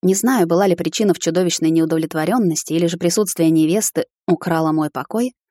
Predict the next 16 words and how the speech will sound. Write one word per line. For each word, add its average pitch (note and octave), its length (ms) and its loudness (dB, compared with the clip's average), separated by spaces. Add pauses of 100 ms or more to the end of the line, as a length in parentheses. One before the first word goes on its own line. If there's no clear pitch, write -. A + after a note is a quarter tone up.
(140)
но C#4+ 120 4
я G#3+ 220 2
продолжал E3+ 560 0
любоваться E3 560 -2
ею, E3 300 0
впервые D#3+ 540 -2
имея D#3+ 260 0
возможность D#3+ 560 -2
рассмотреть D3+ 560 -4
свою D3 280 -8
избранницу. C#3+ 640 -12 (640)
Она A3 140 2
мне F#3+ 140 2
всегда F3 280 -4
казалась D#3 400 -4
красивой. - 520 -8